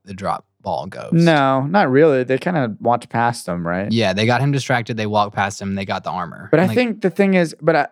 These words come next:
Speaker 2: but the reason why I think it's deceivingly difficult is because you can do that, but then he will come back, get pissed off, and then his real form will <laughs> show up.
Speaker 1: Yeah, and I
Speaker 2: and
Speaker 1: think
Speaker 2: just murder you.
Speaker 1: th-,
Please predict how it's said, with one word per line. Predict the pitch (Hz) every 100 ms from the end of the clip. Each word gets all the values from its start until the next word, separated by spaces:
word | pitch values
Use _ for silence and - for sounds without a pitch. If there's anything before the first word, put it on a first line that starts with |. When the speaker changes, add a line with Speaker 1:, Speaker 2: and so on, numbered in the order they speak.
| -
Speaker 2:
but | 147 143
the | 147
reason | 190 175
why | 165 151 135
I |
think | 135 135
it's | 123 -
deceivingly | 113 - 127 123 113
difficult | 107 95 - 107
is | 98
because | - - 104 107
you | 107
can | - 160 156
do | 127 117
that, | 95 92 - -
but | 87
then | 113 110 107 98 _ _ _ _ _
he | - 143
will | 139
come | 120 131 117
back, | 117 113 101 - _ _ _ _ _ 113
get | 113 -
pissed | 113 -
off, | 117 107 92 -
and | 113 107
then | 104 101
his | 104 101
real | 107
form | - 107 98
will | 92
<laughs> |
show | - - - 170 -
up. | 147 - 117
Speaker 1:
Yeah, | 120 110 95 87
and | 127
I | 131
Speaker 2:
and | 113
Speaker 1:
think | 113
Speaker 2:
just | 95 -
murder | 110 107 107 95
you. | 90 85 87 123 113
Speaker 1:
th-, | 123